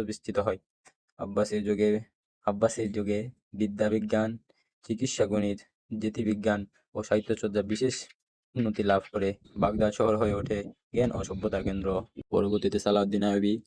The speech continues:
জেরুজালেমের পুনঃ দখল করেন এবং ক্রুসেডারদের প্রতিহত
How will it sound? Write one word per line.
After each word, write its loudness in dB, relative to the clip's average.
জেরুজালেমের 6
পুনঃ 2
দখল 2
করেন 2
এবং 2
ক্রুসেডারদের 2
প্রতিহত -2